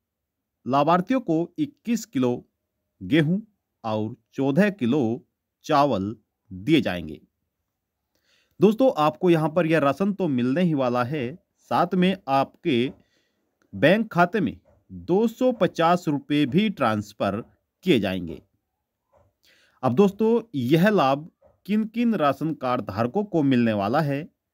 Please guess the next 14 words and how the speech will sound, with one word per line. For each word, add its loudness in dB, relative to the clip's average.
वह 2
हम -2
आपको -4
इस -10
वीडियो 0
में 0
बताएंगे। 0
किस 0
राशन 2
कार्ड 0
धारक -2
को -6
कितना -2
राशन 2